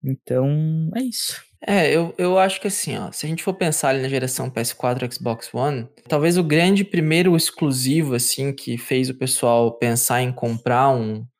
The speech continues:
Speaker 2: um PlayStation quatro, es-, especificamente sobre o console da Sony, foi ali em dois mil e quinze com o Bloodborne.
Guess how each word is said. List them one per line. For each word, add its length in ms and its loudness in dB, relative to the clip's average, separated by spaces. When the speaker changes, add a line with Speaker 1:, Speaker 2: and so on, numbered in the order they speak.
Speaker 2:
um 100 -6
PlayStation 500 -2
quatro, 480 0
es-, 400 -4
especificamente 720 -4
sobre 220 -2
o 40 -4
console 340 -2
da 80 -2
Sony, 420 0
foi 200 4
ali 100 6
em 80 4
dois 140 2
mil 160 2
e 20 -14
quinze 320 -4
com 220 -2
o 40 -2
Bloodborne. 720 0